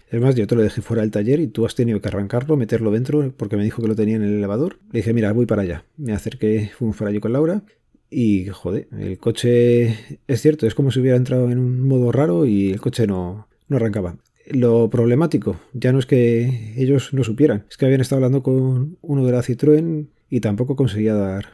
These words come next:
por teléfono con qué era, con lo cual había quedado en ir el viernes diecinueve y pasarse por allí a ver qué había sido. Bueno, pues el jueves con el tema de la reunión, el tema del coche ya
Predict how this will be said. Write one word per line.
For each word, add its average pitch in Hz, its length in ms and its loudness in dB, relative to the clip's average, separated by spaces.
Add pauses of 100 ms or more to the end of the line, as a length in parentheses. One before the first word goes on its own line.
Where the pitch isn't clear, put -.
por 113 160 0
teléfono 135 440 0
con 101 180 -2
qué 87 120 -4
era, 92 140 -4
con 95 140 -4
lo 98 60 -4
cual 113 160 0
había 110 140 2
quedado 113 300 0
en 117 80 2
ir 117 140 0
el 98 200 -4
viernes 107 520 -6 (180)
diecinueve 113 720 0 (280)
y 117 140 -4
pasarse 104 320 -4
por 113 160 0
allí 117 160 0
a 104 60 2
ver 98 120 -4
qué 92 60 -6
había 80 160 -6
sido. 71 200 -10 (260)
Bueno, 98 280 -6 (200)
pues 107 440 0
el 98 840 2
jueves 143 640 0 (160)
con 104 720 0
el 95 160 -4
tema 113 180 0
de 113 80 0
la 107 100 0
reunión, 131 340 -2 (140)
el 104 220 -4
tema 120 240 -2
del 117 160 0
coche 123 320 -2
ya 117 280 -2